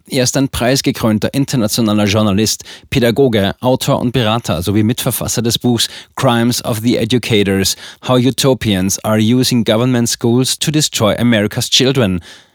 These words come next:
Verbrechen der Pädagogen, wie Utopisten mit Hilfe staatlicher Schulen Amerikas Kinder zerstören.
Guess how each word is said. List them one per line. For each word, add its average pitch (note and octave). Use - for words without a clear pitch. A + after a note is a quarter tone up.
Verbrechen B2+
der G2+
Pädagogen, G#2
wie C3
Utopisten C3
mit A#2+
Hilfe A#2
staatlicher B2+
Schulen A#2+
Amerikas A2+
Kinder F2+
zerstören. -